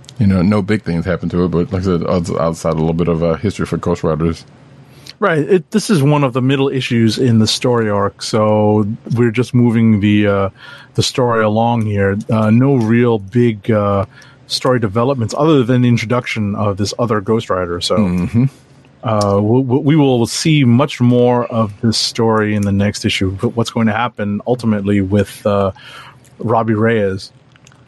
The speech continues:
Speaker 2: Although I kinda
Speaker 1: Mm.
Speaker 2: like the, uh, I kinda like the, uh, the bit about how, who drove a tank to a motocross race.
Speaker 1: <laughs> Right.
Speaker 2: Uh, I was just like, "All right, there's some, uh, there, there's some, uh, old school teaching the young whippersnapper a thing or two."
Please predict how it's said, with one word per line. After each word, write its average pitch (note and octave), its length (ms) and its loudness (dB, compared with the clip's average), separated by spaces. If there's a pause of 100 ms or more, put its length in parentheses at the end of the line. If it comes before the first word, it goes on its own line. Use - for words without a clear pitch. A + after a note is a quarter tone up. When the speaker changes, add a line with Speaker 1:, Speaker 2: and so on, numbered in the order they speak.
(120)
Speaker 2:
Although D3 260 2
I C#3+ 80 0
kinda D#3+ 200 -2
Speaker 1:
Mm. E3 100 2
Speaker 2:
like D3 260 0
the, B2 280 0
uh, A2+ 100 0
I A2 100 -4
kinda C#3 240 0
like A#2+ 300 0
the, A2 220 -2
uh, G#2+ 80 0
the G2+ 100 -6
bit A2+ 240 0
about G#2 300 0
how, G#2 320 0
who B2 100 -2
drove A#2 360 0
a G#2 60 0
tank - 380 -6
to A2+ 140 0
a G#2 60 0
motocross G#2+ 600 0
race. F#2+ 320 0 (100)
Speaker 1:
<laughs> G#2 280 0
Right. F#2+ 400 -2 (480)
Speaker 2:
Uh, A2+ 380 0
I G#2+ 160 0
was A#2 120 0
just A2+ 100 -4
like, A#2+ 140 -2
"All F3 200 2
right, C3+ 220 0
there's F3+ 280 2
some, D3 280 2
uh, A2 280 2
there, B2 320 0
there's C#3 260 0
some, G#2+ 380 -2
uh, F#2+ 260 0 (500)
old C3 220 2
school A#2+ 440 2
teaching B2+ 340 -2
the G#2+ 100 2
young A#2 220 0
whippersnapper A#2 560 -2
a G2+ 40 -2
thing G#2 200 -6
or G#2 60 -2
two." G2 280 -4